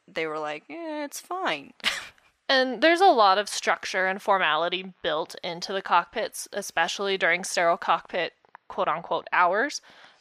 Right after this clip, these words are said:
Speaker 2: And that's there for a reason, and to discount that and write that off is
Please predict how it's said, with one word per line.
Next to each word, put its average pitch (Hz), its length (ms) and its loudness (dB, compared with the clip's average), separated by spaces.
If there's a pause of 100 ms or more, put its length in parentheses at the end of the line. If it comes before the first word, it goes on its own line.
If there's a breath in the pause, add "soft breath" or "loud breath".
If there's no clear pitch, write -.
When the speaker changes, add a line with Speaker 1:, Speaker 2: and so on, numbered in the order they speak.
(140 soft breath)
Speaker 2:
And 247 160 0
that's 302 260 2
there 208 320 2
for 202 380 2
a - 20 0
reason, 214 720 -4
and 190 360 -2
to 220 100 -10
discount 202 720 -2
that 190 240 4
and 185 120 -6
write 165 220 2
that 175 160 2
off 156 260 4
is 175 280 -10